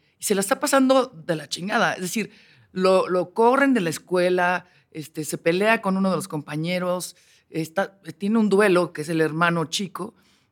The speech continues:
entonces se le está pasando muy mal, pero su manera de contarte Nueva York y sus pequeñas o grandes desgracias es muy divertido.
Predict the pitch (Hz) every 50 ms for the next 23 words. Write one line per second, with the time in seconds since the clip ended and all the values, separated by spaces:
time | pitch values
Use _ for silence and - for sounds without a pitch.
0 | _ - 175 170 165 - - - - - 240 220 226 - 269 - 269 262 269 262
1 | 254 247 247 233 233 220 220 - 196 185 170 - - - - - 202 190 185 180
2 | 180 170 170 - _ - 175 175 180 202 226 226 247 262 240 175 143 - - _
3 | _ _ _ _ _ _ _ _ _ _ - 180 180 180 170 196 202 214 202 233
4 | 214 214 185 160 160 151 135 147 165 170 - - - 190 - - 170 - - 175
5 | - - 185 196 226 214 202 - - _ _ 156 156 156 175 180 180 175 196 190
6 | 156 147 143 156 156 156 151 - 170 170 - - - 185 190 208 214 226 220 196
7 | 185 160 - - 208 190 156 -